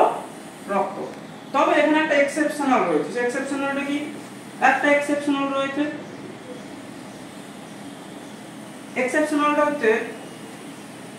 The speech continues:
ফুসফুসীয় ধমনী, বা যেটাকে আমরা বলবো pulmonary artery। pulmonary কথার অর্থ হচ্ছে ফুসফুস।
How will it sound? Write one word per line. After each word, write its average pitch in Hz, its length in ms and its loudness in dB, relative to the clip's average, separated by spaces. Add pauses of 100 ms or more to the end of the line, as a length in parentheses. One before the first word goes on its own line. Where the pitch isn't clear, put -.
(120)
ফুসফুসীয় 320 640 2
ধমনী, 247 280 2 (4000)
বা 214 100 6 (100)
যেটাকে 277 400 4
আমরা 262 260 2
বলবো 254 240 4 (720)
pulmonary 269 540 6 (100)
artery। - 240 2 (100)
pulmonary 262 540 4
কথার 269 240 2
অর্থ 269 160 0
হচ্ছে 302 220 -4
ফুসফুস। 233 380 -2